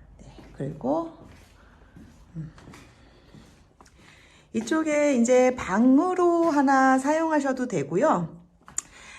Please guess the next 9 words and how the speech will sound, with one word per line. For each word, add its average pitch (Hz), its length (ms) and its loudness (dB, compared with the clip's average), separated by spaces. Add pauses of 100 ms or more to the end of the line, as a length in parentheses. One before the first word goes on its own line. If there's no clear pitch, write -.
(420)
이쪽은 285 600 0
지금 233 960 0 (1500)
보시다시피 262 880 -2 (1500)
이렇게 170 260 -4
앰프도 247 440 -4
보이고 175 760 -4 (380)
지금 156 320 -10
노래방 254 400 0
기구 147 500 -10